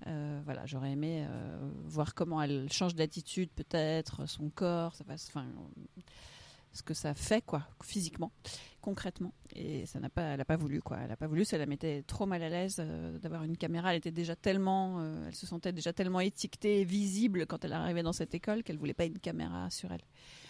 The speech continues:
C'est dommage. Euh, donc non, j'ai suivi, euh, comme ça le fil de sa vie pour ensuite, euh, monter, resserrer, euh, voilà.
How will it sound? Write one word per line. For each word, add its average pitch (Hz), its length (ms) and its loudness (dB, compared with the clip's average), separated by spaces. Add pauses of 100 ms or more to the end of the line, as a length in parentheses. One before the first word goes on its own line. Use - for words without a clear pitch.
(800)
C'est - 180 -14
dommage. - 360 -8 (340)
Euh, - 960 -2
donc 165 240 0
non, 214 180 6
j'ai 170 160 2
suivi, 185 720 0
euh, 143 100 -4 (680)
comme - 160 -8
ça 175 140 -4
le 151 120 -6
fil 196 400 -4
de 151 220 -4
sa 165 200 -6
vie 208 380 0
pour 151 240 -4
ensuite, - 400 -10
euh, 143 320 -6
monter, 180 560 0
resserrer, 156 680 -8
euh, 170 160 -4 (400)
voilà. - 140 -16